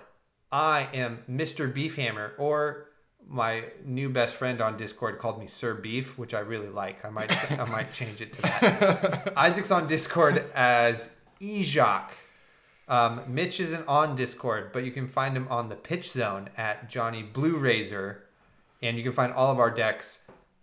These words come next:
Speaker 1: that we talked about on this podcast at the pitch zone dot com.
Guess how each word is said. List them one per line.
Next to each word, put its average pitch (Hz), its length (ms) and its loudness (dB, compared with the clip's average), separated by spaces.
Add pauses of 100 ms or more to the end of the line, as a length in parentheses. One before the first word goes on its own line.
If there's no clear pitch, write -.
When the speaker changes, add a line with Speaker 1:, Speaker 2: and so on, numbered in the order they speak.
(160)
Speaker 1:
that 117 220 0
we 107 80 -8
talked 110 240 -2
about 107 200 -2
on 110 100 -8
this 104 120 -12
podcast 104 680 -4 (400)
at - 260 -6
the - 60 -18
pitch - 300 -12
zone 101 400 -8 (480)
dot 104 300 -4
com. 101 640 2